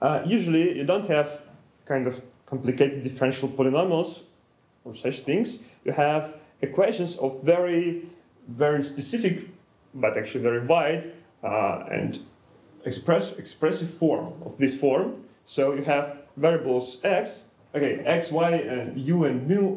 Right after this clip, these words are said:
are all vectors. Okay, uh, so they're bold. So x is actually state variables that somehow, uh, define the dynamic of the system, and in general you don't know them.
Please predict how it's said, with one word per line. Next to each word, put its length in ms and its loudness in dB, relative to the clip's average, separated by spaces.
are 140 4
all 340 2
vectors. 540 -4
Okay, 300 -4
uh, 160 2
so 180 -2
they're 160 0
bold. 320 -2
So 420 0
x 380 0
is 160 -4
actually 240 -2
state 380 0
variables 640 0
that 360 0
somehow, 340 -10
uh, 360 2
define 320 2
the 40 0
dynamic 340 0
of 100 -4
the 80 -8
system, 680 0
and 480 0
in 120 2
general 460 2
you 60 -2
don't 300 2
know 160 -2
them. 300 -6